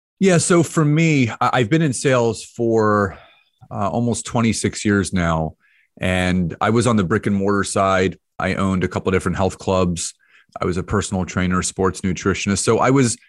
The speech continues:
you know, from a very young age, I started at nineteen selling personal training packages, selling gym memberships. But what I realized as I got older, you know, people would always ask, you know, "How do you keep,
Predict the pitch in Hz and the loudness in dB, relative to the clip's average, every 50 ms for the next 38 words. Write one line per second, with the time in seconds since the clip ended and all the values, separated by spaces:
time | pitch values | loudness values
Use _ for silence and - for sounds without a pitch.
0 | _ _ _ _ _ _ _ - 143 139 135 135 127 123 120 113 - - - 135 | _ _ _ _ _ _ _ -2 0 2 2 4 4 2 2 0 -2 -4 -4 -2
1 | 120 117 110 101 95 135 135 131 123 120 117 113 107 110 107 104 98 95 87 82 | 0 2 2 2 2 2 4 4 4 2 2 2 2 2 2 2 2 0 -2 -4
2 | - - - - 90 - - - 110 104 98 95 90 - 98 98 98 95 90 82 | -8 -8 -6 -6 -6 -4 -2 0 0 2 2 0 0 -2 -2 -2 -2 -2 -2 -4
3 | - - 120 117 107 104 98 92 90 90 - _ _ _ _ _ _ _ - - | -6 -4 -2 0 0 0 0 -2 -4 -6 -10 _ _ _ _ _ _ _ -18 -14
4 | - - 113 110 107 107 101 - 107 101 92 - 101 90 90 - - 120 117 117 | -6 -2 0 0 2 2 0 0 0 0 0 -2 -2 -6 -4 -2 0 0 2 2
5 | 107 98 117 107 104 101 - 104 85 92 101 98 95 92 92 90 87 - - 95 | 2 0 0 0 0 0 -2 -4 -2 0 0 0 2 2 0 -2 -4 -4 -6 -6
6 | 85 82 82 85 82 76 113 113 110 107 107 101 95 101 95 - - - 95 95 | -4 -4 -4 -4 -2 0 0 2 2 2 2 2 2 0 0 -2 -2 -2 -2 -2
7 | - - - - - - _ _ _ _ - 127 123 135 131 123 120 110 127 147 | -2 -6 -8 -10 -10 -12 _ _ _ _ -2 0 2 2 2 2 2 2 4 4
8 | 151 143 131 120 117 110 107 107 107 101 98 110 104 92 110 101 95 90 98 101 | 4 4 4 4 4 4 4 4 2 2 0 0 0 0 0 0 0 0 0 -2
9 | - - 107 127 127 107 107 101 92 87 85 - _ _ _ _ _ _ _ _ | -2 0 0 0 0 2 2 2 2 2 0 -4 _ _ _ _ _ _ _ _
10 | - 101 101 95 - - 123 113 117 113 104 104 123 117 113 107 104 98 92 110 | -4 -2 -2 -2 -2 0 0 0 2 2 2 2 2 4 4 4 2 2 2 0
11 | 113 120 113 107 101 - - - - _ _ _ _ _ _ - 104 104 101 - | 0 0 0 0 -2 -4 -8 -14 -18 _ _ _ _ _ _ -4 -4 -4 -4 -4
12 | - - 120 120 117 117 113 110 104 90 - - 113 107 101 - - | -4 -4 -2 0 2 4 4 4 2 2 0 0 0 2 2 0 -2